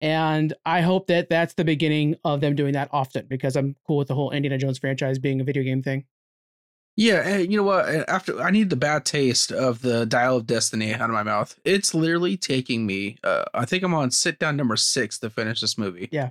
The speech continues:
Speaker 2: So I think with this mo-, this coming out, the way Indiana Jones is, presents themselves and how he has his mannerisms, and I think, you know, this is hopefully, I mean, this is a trailer,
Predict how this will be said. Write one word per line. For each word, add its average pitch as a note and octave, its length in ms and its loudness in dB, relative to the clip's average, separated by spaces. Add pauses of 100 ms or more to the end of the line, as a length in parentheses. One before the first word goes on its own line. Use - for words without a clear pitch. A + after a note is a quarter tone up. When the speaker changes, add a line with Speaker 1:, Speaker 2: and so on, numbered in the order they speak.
Speaker 2:
So C#3 160 2
I B2+ 100 2
think E3 240 -2
with C#3+ 160 -2
this F3+ 220 0
mo-, E3+ 200 -2
this E3 280 -2
coming E3 260 0
out, C3+ 260 -2
the A2+ 80 -2
way C3+ 260 0
Indiana C3+ 320 -2
Jones B2 420 -2
is, A2 80 -4
presents A#2+ 340 -6
themselves A2+ 520 -2
and G2+ 220 -8 (260)
how B2 140 2
he A#2 80 2
has A#2 220 -2
his B2 60 -2
mannerisms, B2 760 0
and A2+ 100 -2
I A#2 80 -4
think, B2 300 -4 (220)
you B2 100 -2
know, F#2+ 140 0
this A#2+ 200 -2
is A#2+ 300 -2 (720)
hopefully, A#2+ 720 2
I A#2+ 60 -2
mean, A#2 180 -2
this A#2+ 180 -2
is A#2+ 80 -6
a A2+ 200 -2
trailer, C#3 500 0